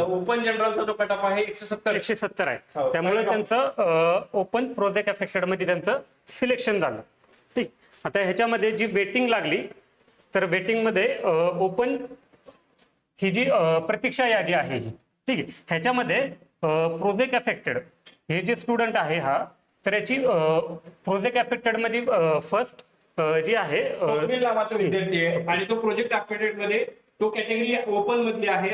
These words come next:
Speaker 1: आणि तिथं तो प्रोजेक्ट अफेक्टेड वन एकशे चोपन्न गुण असल्यामुळं तिथं
Speaker 2: वेटिंगला,
Speaker 1: वेटिंग
Speaker 2: वेटिंगला
Speaker 1: पडलेला
Speaker 2: पडला तो.
Speaker 1: आणि तो एकशे अडुसष्ट वाला त्यांनी घेतलेला आहे. ठीक आहे.
Speaker 2: ठीक आहे, ह्याच्या पुढचं एक, पुढे एक पेज होतं.
Speaker 1: हा.
Speaker 2: नेक्स्ट पेज.
Speaker 1: ठीक आहे, नेक्स्ट पेजला आपण जाऊ.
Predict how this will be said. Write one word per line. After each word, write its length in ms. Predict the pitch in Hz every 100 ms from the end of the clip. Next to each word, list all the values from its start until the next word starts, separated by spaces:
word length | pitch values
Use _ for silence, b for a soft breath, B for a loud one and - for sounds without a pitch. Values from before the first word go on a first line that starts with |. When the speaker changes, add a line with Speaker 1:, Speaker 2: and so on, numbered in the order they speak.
| -
Speaker 1:
आणि 280 | 185 214 240 - _ _
तिथं 200 | 196 214
तो 400 | 220 233 269 -
प्रोजेक्ट 360 | - 208 214 240
अफेक्टेड 560 | 233 220 - 233 220 226
वन 100 | 220 - -
एकशे 180 | 170 214
चोपन्न 420 | 226 220 254 254
गुण 160 | 226 214
असल्यामुळं 420 | 202 202 202 220
तिथं 360 | - - -
Speaker 2:
वेटिंगला, 420 | 208 214 202 165 143 - 185
Speaker 1:
वेटिंग 280 | 214 220
Speaker 2:
वेटिंगला 300 | 208 190 147
Speaker 1:
पडलेला 100 | 143
Speaker 2:
पडला 160 | 127 117
तो. 120 | 117 147
Speaker 1:
आणि 180 | 196 208
तो 60 |
एकशे 180 | 214 233
अडुसष्ट 340 | 208 - 220
वाला 160 | 214 202 - _ _ -
त्यांनी 180 | 226
घेतलेला 360 | 240 233 185 156
आहे. 120 | 151
ठीक 400 | - - 135 -
आहे. 340 | - - - - _ - -
Speaker 2:
ठीक 160 | 185 123
आहे, 80 | 117
ह्याच्या 200 | 165 -
पुढचं 300 | - 151 -
एक, 80 | 139 _ - -
पुढे 160 | 165 156
एक 120 | 160
पेज 120 | 156
होतं. 220 | 139 - - -
Speaker 1:
हा. 300 | 143 - 220 -
Speaker 2:
नेक्स्ट 340 | 139 123 - -
पेज. 100 | 226 220 - - -
Speaker 1:
ठीक 140 | 202 131
आहे, 80 | 127
नेक्स्ट 260 | 165 170
पेजला 240 | 190 185 190
आपण 180 | 190 190
जाऊ. 180 | 196